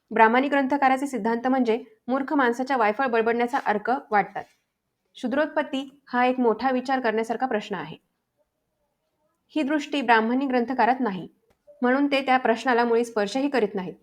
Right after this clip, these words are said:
युरोपियन ग्रंथकारात ती दृष्टी आहे व त्या दृष्टीनेच त्यांनी तो प्रश्न हाताळला आहे, म्हणून त्यांचा सिद्धांत शूद्रोत्पत्तीचे संशोधन करण्यास बराच मार्गदर्शक वाटतो. युरोपियन ग्रंथकारांचा सिद्धांत कितपत खरा किंवा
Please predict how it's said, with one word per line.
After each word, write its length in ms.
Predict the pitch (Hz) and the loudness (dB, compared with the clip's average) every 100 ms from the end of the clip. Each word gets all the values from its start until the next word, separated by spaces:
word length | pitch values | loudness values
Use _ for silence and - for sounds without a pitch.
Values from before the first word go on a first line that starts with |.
| _ _ _ - | _ _ _ -4
युरोपियन 400 | 220 233 247 254 | 2 2 4 2
ग्रंथकारात 480 | 240 240 240 254 247 | 2 2 2 2 2
ती 200 | 247 254 | 0 -4
दृष्टी 320 | 214 208 208 | -2 -2 0
आहे 280 | 233 220 247 254 _ - | 2 2 0 -8 _ -2
व 60 | |
त्या 140 | 220 214 | 0 2
दृष्टीनेच 560 | 208 202 262 247 240 | 2 0 0 2 2
त्यांनी 240 | 233 220 247 | 0 0 0
तो 80 | 247 | 0
प्रश्न 260 | 233 208 240 | -2 -2 -2
हाताळला 380 | 240 240 190 175 | -2 2 2 2
आहे, 220 | 156 165 - _ _ _ | -2 -8 -18 _ _ _
म्हणून 220 | 254 311 | 2 4
त्यांचा 240 | 311 269 285 | 2 -2 -2
सिद्धांत 440 | 277 214 240 226 208 - _ | -4 -2 -2 -2 -6 -8 _
शूद्रोत्पत्तीचे 720 | - 247 285 285 269 262 254 | -8 -4 -2 -2 -2 -4 -6
संशोधन 460 | 262 240 220 247 254 | 0 0 2 0 0
करण्यास 400 | 247 226 202 208 _ - | 0 0 -2 -4 _ -6
बराच 320 | 208 226 240 233 | 2 4 4 2
मार्गदर्शक 460 | 196 190 190 214 254 | 0 0 -2 -2 -2
वाटतो. 340 | 190 - - _ _ _ _ _ _ _ _ - | -4 -6 -20 _ _ _ _ _ _ _ _ -2
युरोपियन 480 | 233 247 254 262 277 | 2 4 2 0 0
ग्रंथकारांचा 600 | 233 233 262 247 233 262 | 0 0 2 2 2 0
सिद्धांत 320 | 262 214 247 247 | -2 -2 -2 -2
कितपत 220 | 247 240 247 - | -4 -2 -2 0
खरा 240 | 247 202 | 2 2
किंवा 240 | 196 214 | 2 0